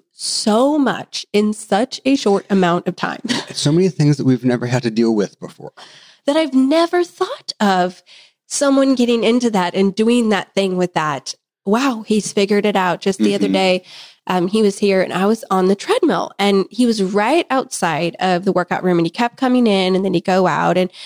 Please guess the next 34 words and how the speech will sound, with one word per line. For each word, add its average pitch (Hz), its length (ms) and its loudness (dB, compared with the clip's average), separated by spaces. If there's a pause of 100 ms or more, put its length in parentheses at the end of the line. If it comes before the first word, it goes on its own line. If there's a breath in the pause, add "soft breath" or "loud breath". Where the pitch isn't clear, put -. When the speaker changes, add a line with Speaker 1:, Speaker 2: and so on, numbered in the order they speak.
(200 loud breath)
Speaker 1:
and 202 80 0
I 214 80 2
thought 294 320 0
I 294 40 2
was 214 160 2
paying 190 600 2
really 262 320 4
close 226 320 0
attention 202 380 0
to 185 80 4
what 170 160 2
he 170 80 4
was 170 160 0
doing. - 400 -4 (360 soft breath)
But 220 180 -2
somehow 302 880 -2 (260 soft breath)
he 254 160 2
managed 233 580 2
to 220 80 0
get 190 440 0
two 277 240 4
dry 262 220 0
erase 202 340 -2
markers 156 400 -2
that 170 120 -2
I 180 100 2
didn't 311 440 2
even 285 220 2
know 254 180 4
existed, 190 720 -4
get 269 240 0
the 359 120 0
lids 208 340 0
off, 165 280 0